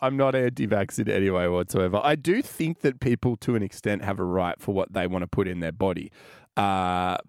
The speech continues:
but I'm not too concerned. I don't think there's microchips in there. And the ninety percent rate that they're talking about, the fact it has a ninety percent success rate is pretty incredible. That's actually a really,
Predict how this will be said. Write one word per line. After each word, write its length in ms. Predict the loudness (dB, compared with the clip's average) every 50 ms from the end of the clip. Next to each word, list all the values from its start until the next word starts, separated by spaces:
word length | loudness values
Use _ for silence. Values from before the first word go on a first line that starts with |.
| _ 0
but 200 | 0 0 2 0
I'm 180 | 0 0 0
not 200 | 0 -2 -2 -2
too 160 | -2 -2 0
concerned. 340 | 0 -2 -4 -2 -2 -2 0
I 100 | 0 0
don't 200 | 0 0 -2 -2
think 160 | -4 -8 -8
there's 160 | -4 -4 -4 -4
microchips 720 | -4 -4 -4 -4 -4 -4 -4 -4 -4 -6 -6 -4 -4 -4
in 120 | -2 -2 0
there. 240 | 0 0 -2 -2 -6 -10 -20 -20 -16 -6 -2
And 140 | 0 2 2
the 60 | 2
ninety 300 | 2 2 2 2 2 0 0
percent 420 | 0 0 0 2 2 2 2 2
rate 260 | 0 0 0 0 -2 -4
that 140 | -6 -4 -2
they're 80 | -2
talking 400 | 0 2 2 0 0 0 -2 -4
about, 260 | -2 -2 -2 -4 -4
the 80 | -6 -6
fact 280 | -2 -2 -2 -2 -2 -2
it 80 | 0
has 160 | 0 0 0
a 40 | 0
ninety 300 | 0 0 0 2 0 0
percent 320 | -2 -2 -4 -2 -2 -4 -4
success 420 | -6 -10 -4 -2 -2 -2 -2 -2
rate 240 | -4 -4 -4 -4 -6 _ _ -20 -20 -20 _ _ _ _ _ _ 0
is 240 | 2 2 2 0 -6 _ _ _ _ _ -4
pretty 480 | 0 2 2 2 2 2 -2 -6 -6 -4
incredible. 640 | 0 0 0 0 2 0 0 0 0 -4 -8 -10 _ _ _ _ 0
That's 180 | 0 2 4
actually 320 | 2 0 2 2 2 4 4
a 60 | 4
really, 280 | 4 4 2 2 2